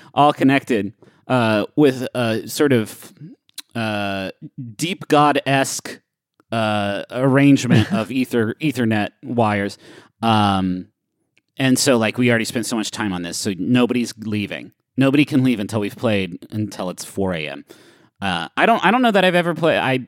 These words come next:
Speaker 1: I don't know I've ever recreated that experience. Certainly not recently, not since I've, you know,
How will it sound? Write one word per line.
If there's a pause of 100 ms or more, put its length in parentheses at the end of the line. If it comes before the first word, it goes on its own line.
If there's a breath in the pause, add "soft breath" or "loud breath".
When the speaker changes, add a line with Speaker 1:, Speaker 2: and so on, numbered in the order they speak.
(160)
Speaker 1:
I
don't
know
I've
ever
recreated
that
experience.
Certainly
not
recently,
not
since
I've, (200)
you
know,